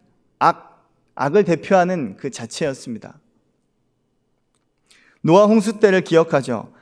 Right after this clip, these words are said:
하나님은 죄악으로 물든 이 세상을 보시고 그 세상을,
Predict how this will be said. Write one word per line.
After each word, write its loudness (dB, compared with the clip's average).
하나님은 0
죄악으로 4
물든 -2
이 -8
세상을 -4
보시고 -8
그 -14
세상을, -6